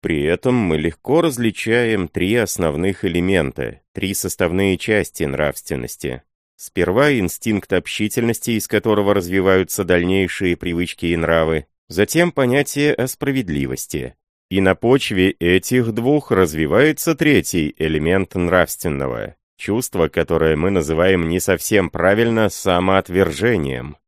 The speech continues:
или же самопожертвованием, альтруизмом, великодушием. Чувство, подтверждаемое разумом,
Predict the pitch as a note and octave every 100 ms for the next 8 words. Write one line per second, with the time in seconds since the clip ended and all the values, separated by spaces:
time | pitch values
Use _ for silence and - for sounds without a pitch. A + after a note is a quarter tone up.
0 | _ - G2 C#3+ D3 D#3 - - G2+ D3
1 | - D3 G2+ E2 D2 - D2 C#2 C#2+ C2+
2 | C#2 _ - A2+ C3 C#3 C3 E2+ D#2 D2+
3 | D#2 D2 C#2+ _ - D2+ G#2 A2 B2 G#2
4 | D#2 D2 - C#2+ C2 B1 - _ _ -
5 | F#2 B2 - D3+ D#3+ B2+ - - F#2+ D#2+
6 | C#2 G2 A2+ A2+ A2+ A2 G#2+ F#2 A2 F#2+
7 | C#2 D#2 B1+ A#1